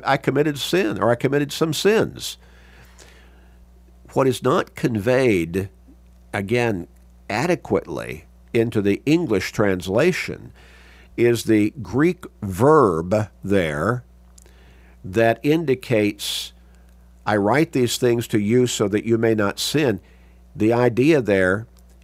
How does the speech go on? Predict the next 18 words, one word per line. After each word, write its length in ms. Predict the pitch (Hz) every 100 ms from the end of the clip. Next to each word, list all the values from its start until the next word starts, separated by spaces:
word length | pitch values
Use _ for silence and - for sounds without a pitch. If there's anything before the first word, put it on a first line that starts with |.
| -
is, 500 | 120 107 104 98 -
the 160 | 110 98
s-, 220 | - - -
the, 180 | 104 -
the 160 | 110 98
tense 480 | - 147 143 147 113
of 100 | 101
the 80 |
Greek 300 | 92 110 120
verb 380 | 101 113 139 120
is, 360 | - 107 101 - -
"so 340 | - - - 117
that 220 | 113 -
you 200 | 113 127
will 280 | 120 117 113
not 580 | 107 117 143 143 - - - -
keep 400 | - 139 131 - -
on 540 | 120 123 110 104 98